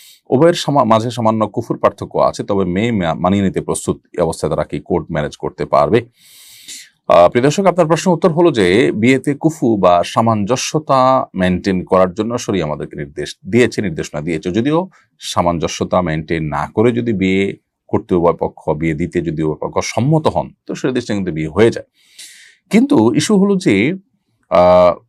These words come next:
যিনি বিয়ে করছেন, যে পাত্র বা পাত্রী, তার, আহ, কোন ফ্যামিলিতে তিনি করছেন, সেই ফ্যামিলির সাথে তাদের সামঞ্জস্যতা, সামাজিক স্ট্যাটাসের কোনো মিল আছে কি নেই,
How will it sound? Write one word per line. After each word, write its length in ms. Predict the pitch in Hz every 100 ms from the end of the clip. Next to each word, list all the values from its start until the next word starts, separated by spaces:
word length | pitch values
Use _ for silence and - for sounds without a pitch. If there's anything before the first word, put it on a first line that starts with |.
| _ _ _
যিনি 360 | 104 123 165
বিয়ে 200 | 156 143
করছেন, 440 | 135 - - - - - _ _
যে 160 | 90 82
পাত্র 340 | 87 - 85
বা 100 | 80
পাত্রী, 460 | 78 107 90 95 170 _ _ _ _ _
তার, 320 | 120 139 156 143 - - _ _ _
আহ, 480 | - 82 82 78 71 -
কোন 180 | 139 123
ফ্যামিলিতে 400 | 135 131 120 117
তিনি 160 | 113
করছেন, 400 | - 110 - 95
সেই 160 | 95 101
ফ্যামিলির 320 | - 95 95
সাথে 200 | - 92
তাদের 220 | 92 87
সামঞ্জস্যতা, 880 | 80 - 85 82 85 - 78 82 82
সামাজিক 360 | - 82 73 -
স্ট্যাটাসের 520 | - 80 82 - 78
কোনো 220 | 82 78
মিল 200 | 78 78 -
আছে 240 | 90 143
কি 160 | - 117
নেই, 200 | 85